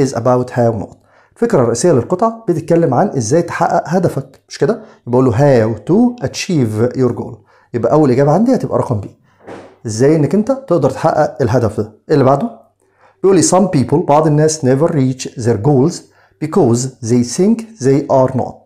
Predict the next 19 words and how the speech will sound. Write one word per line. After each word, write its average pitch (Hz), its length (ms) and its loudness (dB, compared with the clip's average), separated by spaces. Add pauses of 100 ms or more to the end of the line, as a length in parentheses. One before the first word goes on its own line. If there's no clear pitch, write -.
بعض 180 220 4
الناس 120 440 -2 (200)
ما 123 80 0
بتقدرش 139 460 -2
تصل 165 400 -2
لأهدافها 156 580 -2 (400)
بسبب 214 300 2
إن 147 80 2
هم 180 160 2
بيعتقدوا 156 580 0 (460)
إن 170 120 2
الأهداف 156 360 2
دي 185 200 -6
صعبة. 117 400 -4 (160)
كلمة 190 160 2
صعب 175 280 0
اللي 123 120 0
هي 139 280 2
difficult. - 500 -8